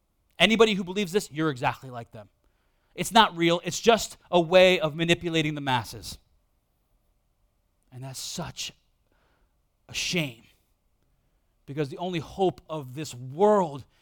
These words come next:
is the gospel of Jesus Christ. I'm gonna mention one because he's gone, but it broke my heart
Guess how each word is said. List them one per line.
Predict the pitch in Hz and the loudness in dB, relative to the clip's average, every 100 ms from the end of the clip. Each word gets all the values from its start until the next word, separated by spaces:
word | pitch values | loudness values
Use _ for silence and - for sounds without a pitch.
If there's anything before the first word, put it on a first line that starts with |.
| _ 143 | _ -12
is | 135 | -8
the | 147 | -8
gospel | 127 190 170 - 170 156 | -6 -6 -6 -8 -10 -14
of | |
Jesus | 131 147 135 - | -12 -12 -12 -10
Christ. | 185 175 151 - - - _ _ _ _ _ _ _ _ _ _ _ _ _ _ _ _ _ _ _ _ _ _ _ _ _ _ _ _ _ _ _ _ _ _ _ _ _ _ _ _ _ _ _ _ _ _ _ _ _ - | 2 2 2 -6 -10 -14 _ _ _ _ _ _ _ _ _ _ _ _ _ _ _ _ _ _ _ _ _ _ _ _ _ _ _ _ _ _ _ _ _ _ _ _ _ _ _ _ _ _ _ _ _ _ _ _ _ -12
I'm | 151 | -8
gonna | 156 | -4
mention | 156 156 139 | -2 -4 -8
one | 143 139 | -6 -6
because | 127 127 113 | -6 -10 -14
he's | 107 | -14
gone, | 135 120 104 _ _ _ _ _ _ _ _ _ - | -14 -14 -16 _ _ _ _ _ _ _ _ _ -8
but | 143 | -8
it | 135 | -6
broke | 160 185 202 | 2 4 4
my | 131 123 | -4 -12
heart | - - 110 - | -12 -8 -8 -10